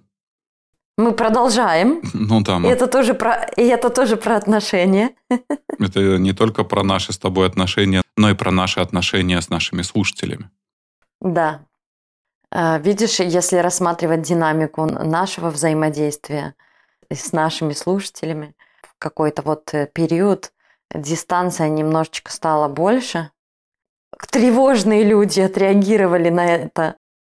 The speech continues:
Speaker 1: таким образом, что, что произошло, что случилось, почему подкасты стали выходить реже. У вас всё хорошо, вы не расстаётесь.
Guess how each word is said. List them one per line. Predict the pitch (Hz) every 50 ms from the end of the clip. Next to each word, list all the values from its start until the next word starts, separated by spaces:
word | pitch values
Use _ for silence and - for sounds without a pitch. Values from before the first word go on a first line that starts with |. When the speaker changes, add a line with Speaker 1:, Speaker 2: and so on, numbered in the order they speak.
| _ -
Speaker 1:
таким | - 180 180 - 202 190 170 175
образом, | 170 160 160 165 156 143 160 160 160 156
что, | - - - 185
что | - - - - 208 220
произошло, | - - 254 254 269 269 269 294 285 - - 285 277 262
что | 254 262 - 240
случилось, | 233 - 277 285 285 - - 262 247 233 226 -
почему | - 226 214 - 220 214 233 247
подкасты | 240 - 233 - - - 240 254 247 - - 233
стали | - - 233 226 220 226
выходить | 226 233 - - 247 254 247 240 -
реже. | 233 - 226 220 208 208 185 190 180 - _ - - - - - _
У | - 233
вас | 214 220 247 240 -
всё | - - - - 254 285 294
хорошо, | - 285 247 247 240 - - - 233 208
вы | 208 180 214 208
не | 214 220
расстаётесь. | 202 214 - - - - 233 220 226 233 311 269 - - - 226 - - -